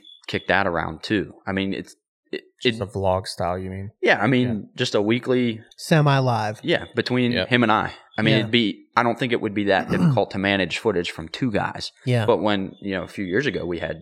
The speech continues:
Speaker 1: six guys in the
Speaker 2: Mm-hmm.
Speaker 1: field with cameras, it's difficult.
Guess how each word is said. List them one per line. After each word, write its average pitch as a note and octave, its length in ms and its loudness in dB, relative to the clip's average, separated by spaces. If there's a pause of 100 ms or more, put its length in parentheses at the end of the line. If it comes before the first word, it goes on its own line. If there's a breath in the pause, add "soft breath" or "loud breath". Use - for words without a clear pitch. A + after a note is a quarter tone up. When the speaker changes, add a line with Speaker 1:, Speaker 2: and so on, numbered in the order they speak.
(120)
Speaker 1:
six - 360 -6
guys B2+ 440 0
in F#2 80 -2
the F2+ 60 -4
Speaker 2:
Mm-hmm. G#2+ 100 -8
Speaker 1:
field F2 260 -2
with - 160 -10
cameras, - 560 -8
it's - 340 -12
difficult. - 640 -6